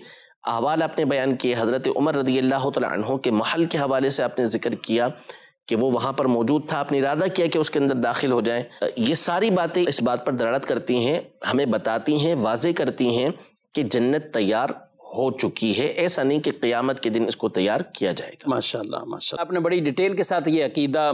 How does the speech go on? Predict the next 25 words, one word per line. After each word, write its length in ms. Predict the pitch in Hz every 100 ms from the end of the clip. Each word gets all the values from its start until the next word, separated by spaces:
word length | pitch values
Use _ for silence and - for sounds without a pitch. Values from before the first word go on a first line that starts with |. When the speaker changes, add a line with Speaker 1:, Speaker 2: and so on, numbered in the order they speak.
| 147 -
Speaker 2:
جو 480 | 151 135 127 123
بیان 300 | 117 127 147
فرمایا 280 | 143 135 151
کہ 100 | 165
جنت، 520 | 139 143 143 165 147 151 156 202
وہ 480 | 226 135 131 139 131 131 - _ -
جنت 380 | 131 131 143 -
کو 100 | 143
بنا 260 | 123 120 123
دیا 160 | 143 139
گیا 240 | 131 131
ہے، 100 | 139
جنت 440 | 123 117 123 120
کو 220 | - 131 127
پیدا 340 | 113 110 117
کر 280 | - - 135
لیا 240 | 160 139
گیا 240 | 113 113 120
ہے، 180 | 151
تخلیق 540 | 233 - 123 123 127 -
جنت 360 | 117 110 110
کی 100 | -
ہو 200 | 143 127
چکی 360 | 113 - -
ہے۔ 40 | 92